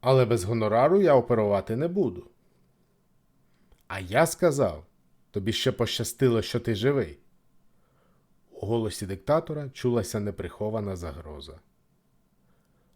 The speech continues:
Ланс мовчки розвів руками в боки. «До того ж мені казали, що в тебе є родина».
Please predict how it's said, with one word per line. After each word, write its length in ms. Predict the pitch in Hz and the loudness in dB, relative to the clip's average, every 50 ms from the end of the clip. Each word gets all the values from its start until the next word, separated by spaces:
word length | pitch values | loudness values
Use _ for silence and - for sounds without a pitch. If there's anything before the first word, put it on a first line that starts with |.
| _ - | _ 0
Ланс 400 | 131 165 202 226 214 - - - | 2 4 4 4 2 -2 -6 -4
мовчки 440 | 135 147 175 180 175 - - - 143 | -2 0 0 0 -2 -4 -4 0 0
розвів 380 | 139 131 113 117 139 147 131 | 2 2 2 0 0 0 0
руками 500 | 131 127 127 143 135 131 127 120 113 101 | 0 0 2 0 0 0 0 -2 -4 -4
в 140 | 92 85 87 | -8 -10 -10
боки. 420 | 95 98 104 95 - - - 95 - _ _ _ _ _ _ _ _ _ _ _ _ _ _ _ _ _ _ _ _ _ _ _ _ _ _ _ _ _ _ _ _ _ _ _ _ _ - | -6 -4 -4 -4 -6 -10 -18 -20 -20 _ _ _ _ _ _ _ _ _ _ _ _ _ _ _ _ _ _ _ _ _ _ _ _ _ _ _ _ _ _ _ _ _ _ _ _ _ -8
«До 160 | 95 117 151 | -2 -2 2
того 260 | 151 208 196 175 160 | 6 8 8 8 8
ж 80 | 131 131 | 6 2
мені 220 | 139 139 143 143 | 0 0 -2 -2
казали, 600 | 135 - 120 110 117 151 185 202 165 110 92 82 85 92 - | 2 2 2 2 4 2 2 2 0 0 -4 -8 -12 -16 -18
що 200 | - - - 104 | -16 -12 -12 -6
в 40 | |
тебе 320 | - - 185 202 185 202 202 | 0 2 2 4 4 4 4
є 140 | 208 208 214 | 4 4 2
родина». 640 | 226 233 202 165 139 143 170 185 156 101 80 80 | 2 0 0 0 -2 0 0 -2 -4 -4 -8 -10